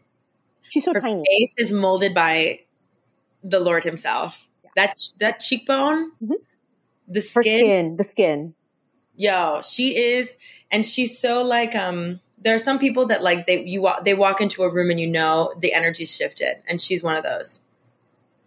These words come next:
Speaker 2: She's
Speaker 1: That's
Speaker 2: one of those.
Speaker 1: also how I feel about Bella Hadid.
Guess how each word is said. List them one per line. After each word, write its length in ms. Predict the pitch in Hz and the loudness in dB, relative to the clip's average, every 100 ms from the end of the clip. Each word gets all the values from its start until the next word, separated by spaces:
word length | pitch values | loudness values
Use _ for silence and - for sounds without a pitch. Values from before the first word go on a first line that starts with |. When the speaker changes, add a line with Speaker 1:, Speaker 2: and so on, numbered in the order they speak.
| _ _ _ | _ _ _
Speaker 2:
She's 160 | - 202 | -2 2
Speaker 1:
That's 80 | 269 | 2
Speaker 2:
one 40 | 254 | 2
of 40 | |
those. 80 | - | 2
Speaker 1:
also 300 | 226 262 339 | 2 2 2
how 80 | 330 | 4
I 120 | 254 | 2
feel 540 | - 214 202 190 - - | 0 0 2 2 0 -4
about 280 | 185 170 165 | 0 0 2
Bella 200 | 160 156 | 0 0
Hadid. 340 | 160 113 - | -2 -8 -14